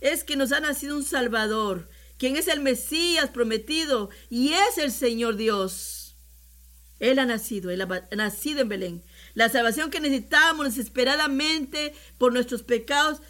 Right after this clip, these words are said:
se pre-, proporciona y en la obra y la persona de Jesucristo. El pecado de la humanidad requiere que el hombre pague la deuda, pero dado que hemos ofendido a Dios,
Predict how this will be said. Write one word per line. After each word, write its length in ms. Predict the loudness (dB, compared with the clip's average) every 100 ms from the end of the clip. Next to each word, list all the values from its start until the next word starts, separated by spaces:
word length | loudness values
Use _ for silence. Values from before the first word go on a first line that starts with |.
| -20
se 180 | 0 2
pre-, 320 | 2 0 -2 -8 -18
proporciona 1200 | 2 2 4 2 2 2 -4 -4 -2 -2 0 -2
y 140 | 0 0
en 100 | 2
la 160 | 2
obra 240 | 2 2 0
y 60 |
la 180 | -2 -2
persona 280 | -4 -2 -2
de 60 | -2
Jesucristo. 640 | -4 -6 -6 -6 -8 -10 -14 -8
El 200 | 0 0
pecado 340 | 2 -2 2 4
de 60 |
la 100 | 4
humanidad 600 | 2 0 0 0 0 0 0
requiere 420 | -4 -4 -4 -2
que 140 | 0
el 80 | 2
hombre 480 | 0 0 0 0 -4 -14 -4
pague 260 | 0 2 2
la 140 | 0
deuda, 640 | 2 0 0 -2 -2 -2 -8 -20 -20 -2
pero 260 | 4 6 6
dado 320 | 6 2 0
que 160 | -2 -2
hemos 300 | -2 -6 -2
ofendido 640 | -2 0 2 2 2 0 0
a 100 | 0
Dios, 480 | 0 0 -2 -6